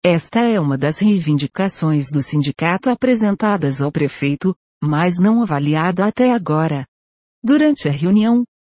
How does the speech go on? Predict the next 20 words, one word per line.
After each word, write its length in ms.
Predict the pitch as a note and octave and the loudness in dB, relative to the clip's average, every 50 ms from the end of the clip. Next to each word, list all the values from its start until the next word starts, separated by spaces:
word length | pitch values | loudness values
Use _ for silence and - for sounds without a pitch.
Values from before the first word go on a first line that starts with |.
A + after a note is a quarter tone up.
| _ - | _ 2
nosso 380 | A3+ A#3 B3 B3+ B3 - C4 A#3 | 4 4 4 4 2 0 -2 -2
presidente 760 | - G3 G3+ F#3+ E3+ E3 C#3+ B2 D#3 E3+ F#3+ - - A3 G#3 | 0 0 0 0 0 -2 -2 0 2 2 2 2 2 0 0
G 180 | - - D#3 | 2 0 -2
C 180 | D#3 - - F#3 | 0 0 0 0
H 260 | G3 - G3 F3 D#3+ | 2 2 2 0 0
Sundé 480 | - - E3 D#3 D#3 C#3 D3 D3 D#3 D3+ | 0 0 0 0 2 2 2 2 2 2
e 40 | |
as 160 | C#3+ D3+ - B3 | 0 0 0 0
adebs 580 | B3+ A3+ A3+ G#3+ F#3 F3+ F#3 G3 F#3 - - - | 0 0 0 0 0 0 0 0 -2 -4 -8 -6
fizeram 480 | - A#3 G3 D3 D3+ D#3 E3 F3+ E3+ D#3 | -2 -2 0 0 0 0 0 2 0 0
diversos 640 | - C#3+ C3 D3+ F3 G3+ G#3+ - - B3+ A#3 A3+ | 0 -2 0 0 0 0 -2 -2 -2 -2 0 0
apontamentos 920 | A#3+ B3 - A#3+ A3+ G#3+ - F#3+ F#3 E3 D#3+ E3+ F#3 G3+ - A#3 A3+ - | 0 0 2 0 0 0 0 0 0 0 0 0 0 0 0 -2 -4 -2
pertinentes, 800 | - - A#3+ G#3+ - - A3 G#3+ F#3 F3+ G3+ - - G3 - - _ _ _ _ _ - | -2 -2 -2 0 0 0 2 2 2 2 2 0 0 -4 -4 -6 _ _ _ _ _ -10
contextualizando 2000 | - - E3+ D3+ C#3 - - - C3+ B2+ A#2+ _ _ _ _ _ _ _ _ _ _ _ _ - - - - - - G3+ G3+ G#3 A3 G#3+ F#3 F3+ F3 E3+ F3+ E3 F3 | -4 -2 -2 -2 -2 -6 -8 -8 -8 -8 -8 _ _ _ _ _ _ _ _ _ _ _ _ -18 -16 -16 -12 -6 -2 0 0 2 2 0 0 0 0 0 0 2 0
a 60 | D3+ | 0
importância 720 | C#3+ F#3 - D3 C3+ C3+ - - F#3 G3+ G#3+ G3+ - - G3+ | 0 0 0 -2 -4 -2 -2 0 2 2 2 2 0 0 0
da 140 | F#3 G3 G3+ | 0 2 2
luta 320 | G#3 A3+ B3+ - - A#3 | 2 2 0 0 0 -2
das 280 | G#3+ A3+ A#3+ A#3+ - - | 0 0 -2 -2 -2 -2
trabalhadoras. 1080 | - C4+ B3+ A3 G#3+ A3 A3 A3 G3 D#3+ E3 D#3+ D#3 C#3+ C3+ C3+ B2+ - - - - | -2 0 0 2 2 0 2 0 0 0 0 0 0 0 -2 -4 -6 -8 -14 -18 -20